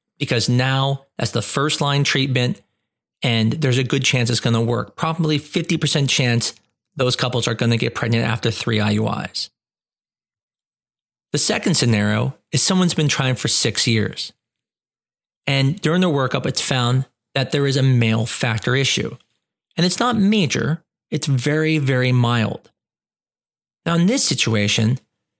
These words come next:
I would want to do I U Is, but I would also have to explain to them that that mild treatment may not help them because their sperm problem is not that big of a deal.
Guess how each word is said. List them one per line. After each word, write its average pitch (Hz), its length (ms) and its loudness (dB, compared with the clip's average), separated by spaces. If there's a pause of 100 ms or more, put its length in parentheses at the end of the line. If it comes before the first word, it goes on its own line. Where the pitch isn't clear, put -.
(480)
I 151 80 -2
would 143 160 0
want 165 320 2
to 165 80 -2
do 123 160 0
I 107 140 0
U 107 180 0
Is, 113 280 0
but 160 160 -4
I 160 80 0
would 165 100 2
also 175 260 0
have 165 100 -2
to - 60 0
explain 175 340 0
to 165 40 4
them 143 120 4
that 131 200 0
that 135 160 0
mild 147 640 2
treatment 156 600 -2 (1700)
may 151 220 2
not 160 220 0
help 214 280 -2
them 139 140 4
because 143 520 0 (380)
their 139 160 0
sperm 196 420 2
problem 131 340 0
is 135 120 0
not 131 220 2
that 135 180 0
big 117 160 0
of 117 120 0
a 131 40 0
deal. 175 440 -2